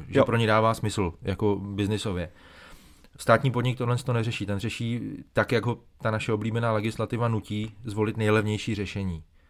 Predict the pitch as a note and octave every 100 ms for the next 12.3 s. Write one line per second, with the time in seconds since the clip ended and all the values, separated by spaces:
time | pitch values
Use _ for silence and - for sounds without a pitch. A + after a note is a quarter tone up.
0 | _ - D3 D3+ B2+ G#2+ G#2+ G#2+ G#2 B2
1 | A#2 B2 A#2+ - C3 B2 - C#3 B2+ B2
2 | B2 A#2+ A2+ A2+ - - A2+ A2 A#2 B2+
3 | A#2 A2+ A2+ A2 G#2 A#2 A#2 A2 A2+ -
4 | - - - - B2 A2+ A2 G#2+ A2+ A2
5 | A2 - G2+ G2 G2+ F2+ - _ _ -
6 | _ - - - - - A#2 F#2+ A2 F3+
7 | - - - - - - - B2+ B2 A#2
8 | A2 A2+ A2 - - - C#3+ C3+ C3+ D3+
9 | D#3 - - C#3+ C#3+ - D#3+ - C#3 C#3+
10 | D#3+ D#3 C3+ C#3 C#3 D3+ D3 C3 A#2+ C3+
11 | D#3 D3+ C3+ C3+ D#3 C#3 A#2+ B2 C#3 D3
12 | C#3+ D3+